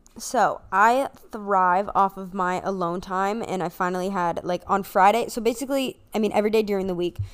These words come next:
Justin goes to work, like, a couple hours before me. So that's normally when I, like, grind down and get, like, my social media work done. But then finally, Friday, I didn't have to go to the gym at all. So I had, like, a solid four hours to finally get caught up on just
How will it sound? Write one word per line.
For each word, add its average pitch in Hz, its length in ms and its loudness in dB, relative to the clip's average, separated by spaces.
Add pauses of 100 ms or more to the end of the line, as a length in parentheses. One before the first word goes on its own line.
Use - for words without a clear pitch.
(160)
Justin 220 300 0
goes 220 140 -2
to 226 60 -4
work, 185 300 0
like, 180 260 -2 (540)
a 190 40 -6
couple 196 280 0
hours 190 300 0
before 180 420 -6
me. 214 200 -4
So 233 120 -4
that's 185 160 0
normally 196 320 -2
when 190 160 0
I, 180 80 -2
like, 175 260 -2 (460)
grind 202 400 6
down 190 220 6
and 196 100 -2
get, 190 140 2
like, 190 160 0
my 185 100 0
social 190 280 -4
media 202 240 2
work 240 180 0
done. 269 340 4 (420)
But 226 120 -2
then 208 160 0
finally, 208 760 2
Friday, 202 640 6
I 196 140 4
didn't 196 160 -2
have 185 100 -4
to 208 80 -6
go 196 80 2
to 190 60 0
the 180 80 -4
gym 185 160 -2
at - 60 -4
all. 170 240 2
So - 140 -6
I 185 120 4
had, 202 180 -2
like, 214 120 -2
a 208 60 -2
solid 185 460 0
four - 380 0
hours 175 400 0
to 214 100 -8
finally 175 360 -2
get 185 180 -2
caught 170 200 0
up 170 160 -2
on 175 140 -4
just - 340 -10